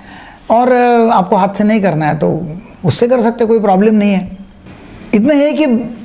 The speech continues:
masturbation करने के समय आपने रगड़ना नहीं चाहिए penis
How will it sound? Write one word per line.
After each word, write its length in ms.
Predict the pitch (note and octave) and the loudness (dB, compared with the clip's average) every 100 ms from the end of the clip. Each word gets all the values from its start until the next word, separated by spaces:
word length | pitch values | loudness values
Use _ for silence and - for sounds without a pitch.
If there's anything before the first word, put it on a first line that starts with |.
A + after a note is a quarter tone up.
| - | -2
masturbation 600 | F#3+ F#3 F#3 C4+ G3 A#3 | 2 2 2 2 4 2
करने 220 | G#3+ G3+ | 2 2
के 80 | G#3+ | 2
समय 240 | D#3+ G3+ B3 | 2 2 2
आपने 380 | G3 - F#3+ A3 B3+ - - | 2 2 2 2 -2 -8 -4
रगड़ना 420 | C3+ D#3 G#3 A3 | 0 2 2 2
नहीं 180 | A3 G#3+ | 4 2
चाहिए 240 | F#3+ A3 A#3 - - | 2 2 -2 -10 -2
penis 380 | F3 F3+ G3+ - | 0 2 0 -4